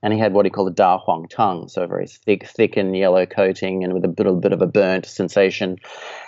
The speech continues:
And he gave him San Huang She Xin Tong, and the bleeding stopped, you know, in his brain. He had been on that for, I think, uh, for a few weeks or for, for I'm not sure how long.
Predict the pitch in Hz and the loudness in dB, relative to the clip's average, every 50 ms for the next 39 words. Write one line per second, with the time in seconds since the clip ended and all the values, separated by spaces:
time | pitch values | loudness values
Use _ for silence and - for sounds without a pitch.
0 | - _ - 123 123 117 127 120 110 113 - 123 113 107 117 110 101 - - 110 | -4 _ 2 4 6 4 4 4 2 0 2 0 0 2 0 -2 -2 0 -2 -2
1 | 104 - - 110 - 107 101 98 98 95 80 95 98 92 92 92 - - - 78 | -2 -2 -4 -2 0 0 0 0 -2 -2 -2 -2 -2 -2 -2 -6 -10 -4 -2 0
2 | 71 50 - - - - - - _ - 95 95 90 90 92 92 92 87 - - | 0 0 -2 -6 -14 -20 -20 -18 _ -10 -8 -6 -4 -4 -2 -2 -4 -4 -2 0
3 | 104 120 131 127 95 76 - - - - _ _ _ _ _ _ - 104 120 117 | 0 2 2 2 0 -4 -6 -10 -16 -20 _ _ _ _ _ _ 0 4 4 4
4 | 110 92 110 107 110 110 107 110 117 123 117 110 98 - - - - - 104 98 | 4 4 4 4 4 4 4 4 4 4 4 4 2 0 -2 -4 0 2 4 4
5 | 95 - - - - - 101 92 - 101 - - - 101 87 - - - 104 95 | 4 2 0 -4 -4 -6 -6 -2 -4 -4 0 2 2 2 2 0 -2 0 0 2
6 | 90 90 95 98 110 - 98 - - - - 101 92 - - - 98 95 92 95 | 2 4 4 4 4 4 2 -4 -14 -4 -2 -2 -2 -2 -2 0 0 2 2 0
7 | - - - - _ - 104 101 - 90 - - 98 92 - - - - - - | -2 -4 -14 -14 _ 0 0 0 2 0 -2 -4 -6 -8 -8 -8 -8 -10 -8 -2
8 | 101 98 95 92 90 90 98 107 | 0 2 2 4 2 0 0 -4